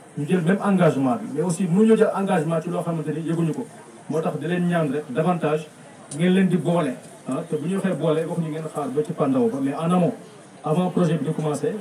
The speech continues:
ngeen dem gis leen waxtaan ak ñoom. Parce que bu projet bi jeexee, ñoom ak ndaw yi ñoo fiy des.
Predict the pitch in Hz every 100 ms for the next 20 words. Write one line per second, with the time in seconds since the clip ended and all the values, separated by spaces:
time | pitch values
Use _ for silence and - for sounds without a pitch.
0 | 147 147 165 175 143 185 175 151 160 156
1 | 139 143 120 - - - - - 165 156
2 | 175 220 208 185 180 170 160 165 170 190
3 | 175 180 170 156 151 143 123 -